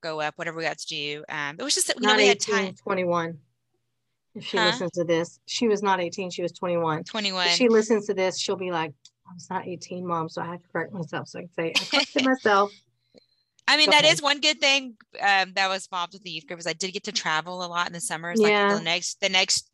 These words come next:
Speaker 1: or two years later, we went to San Francisco
Speaker 2: Mm-hmm.
Speaker 1: and Santa
Speaker 2: Oh,
Speaker 1: Cruz.
Speaker 2: that's
Speaker 1: So
Speaker 2: cool.
Speaker 1: that was, and we stayed in a, we actually stayed in a haunted mansion, um, there. We slept in the ballroom,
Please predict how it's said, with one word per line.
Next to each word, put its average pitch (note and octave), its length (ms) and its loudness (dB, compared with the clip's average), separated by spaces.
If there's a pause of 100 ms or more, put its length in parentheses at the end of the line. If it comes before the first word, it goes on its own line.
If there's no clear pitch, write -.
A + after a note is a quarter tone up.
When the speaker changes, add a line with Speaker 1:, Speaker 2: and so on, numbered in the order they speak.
(100)
Speaker 1:
or F#3 120 0
two A#3+ 140 -4
years G3+ 200 -2
later, F#3+ 200 0
we F3+ 100 -8
went E3+ 160 -10
to F#3 80 -10
San F3 220 -6
Francisco D#3+ 760 -12 (340)
Speaker 2:
Mm-hmm. F#3 260 -4
Speaker 1:
and E3+ 100 -12
Santa F3 280 0
Speaker 2:
Oh, G3 40 4
Speaker 1:
Cruz. F#3 180 2
Speaker 2:
that's - 120 -2
Speaker 1:
So - 80 -2
Speaker 2:
cool. - 100 4
Speaker 1:
that A#3+ 200 8
was, A#3 340 0 (440)
and A3 100 -4
we A3 80 0
stayed G#3 260 0
in G#3 120 0
a, G3+ 180 -2
we G#3+ 160 -2
actually A#3 320 0
stayed G3+ 300 -2
in G#3 140 -2
a G3 80 -4
haunted F#3+ 360 -10
mansion, F3+ 640 -4 (100)
um, D3+ 600 -6 (460)
there. D3 260 -4
We E3 80 -8
slept E3+ 400 -4
in E3+ 120 -12
the E3 60 -12
ballroom, D3+ 640 -14